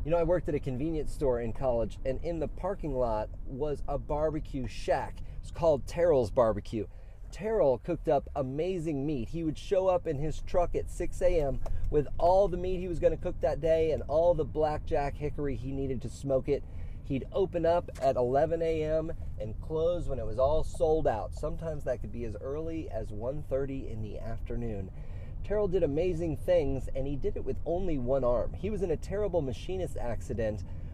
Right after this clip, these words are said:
where he lost his arm and all four fingers on his other hand. So he just had a mitt and a thumb, yet he was still able to drive a truck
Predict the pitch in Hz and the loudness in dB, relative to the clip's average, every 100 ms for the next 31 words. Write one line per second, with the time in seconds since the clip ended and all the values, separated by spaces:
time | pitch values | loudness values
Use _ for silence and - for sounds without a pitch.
0 | - - 143 156 127 - - - - 156 | -8 -4 0 0 0 -4 -6 -6 -4 -2
1 | 143 151 185 202 - 165 - 165 180 185 | 2 4 2 -2 -4 -4 0 2 2 2
2 | - - 214 233 208 180 - - - - | -2 -2 2 2 2 -2 -8 -6 -2 2
3 | 233 240 247 226 - 269 262 175 196 196 | 2 2 2 0 0 -2 0 0 2 2
4 | 190 196 180 240 190 - 175 180 160 247 | 0 0 0 0 0 0 2 0 2 0
5 | 226 220 135 117 190 233 - 135 - - | 2 2 2 2 0 0 -2 -2 -2 2
6 | 180 120 101 - - - 147 160 151 - | 2 2 0 -6 -8 -2 2 2 2 -2
7 | - 185 190 180 165 123 - 156 156 170 | 0 2 2 0 -2 -2 -2 2 2 2
8 | 143 - 165 165 | -2 0 2 2